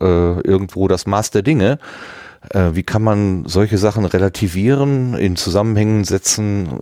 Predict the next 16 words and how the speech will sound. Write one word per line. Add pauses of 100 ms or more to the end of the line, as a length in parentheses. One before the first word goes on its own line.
Hufeisentheorien
rauf
und
runter
diskutieren? (500)
Irgendwie
ist
mir
da
so
ein
bisschen,
äh,
äh, (1120)
unklar
geblieben,